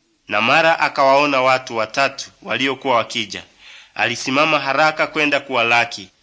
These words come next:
akawakaribisha na kukaa nao. Aliwaletea maji ya kuoga, pia alimuomba mkewe Sara awapikie chakula. Aliamuru ndama achinjwe ili waandaliwe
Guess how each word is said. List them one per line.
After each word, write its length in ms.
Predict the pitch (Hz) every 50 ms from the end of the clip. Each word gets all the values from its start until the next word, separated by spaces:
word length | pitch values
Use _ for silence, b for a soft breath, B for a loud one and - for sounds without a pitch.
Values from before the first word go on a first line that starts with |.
| _ _ _ _ _ _
akawakaribisha 920 | - 104 - - 120 117 120 - 123 123 131 127 135 156 160 - - 151
na 100 | 143 139
kukaa 280 | 135 - - - 135 127
nao. 460 | 127 123 123 120 113 104 95 90 B B B B B B B B B B _ -
Aliwaletea 800 | 107 107 113 120 127 123 127 127 123 127 127 123 - 156 147 135
maji 560 | 135 143 151 156 151 151 147 147 151 151 151 - _ _ _ _ _
ya 140 | 101 104 101
kuoga, 680 | - - 127 131 139 147 151 135 143 143 143 143 143 _ _ _ _ _ _ _ _
pia 340 | - - 151 156 160 160 -
alimuomba 540 | 143 143 135 135 139 143 147 151 151 143 135
mkewe 400 | 131 123 123 - 151 147 143 139
Sara 420 | - - 147 147 147 147 147 143 131
awapikie 540 | 135 127 123 123 127 127 - - 143 135
chakula. 520 | 135 - 127 120 - - 143 127 110 95 - _ _ _ _ _ _ _ _
Aliamuru 680 | - 107 117 131 127 127 131 143 156 170 170 165 160
ndama 420 | 151 139 151 156 156 151 147 151
achinjwe 720 | 135 131 113 - - - 165 165 165 165 151 160 160 156 156 B B B B B B
ili 240 | - 151 175 170 170
waandaliwe 800 | 160 156 147 143 143 143 139 139 143 165 165 151 139 127 123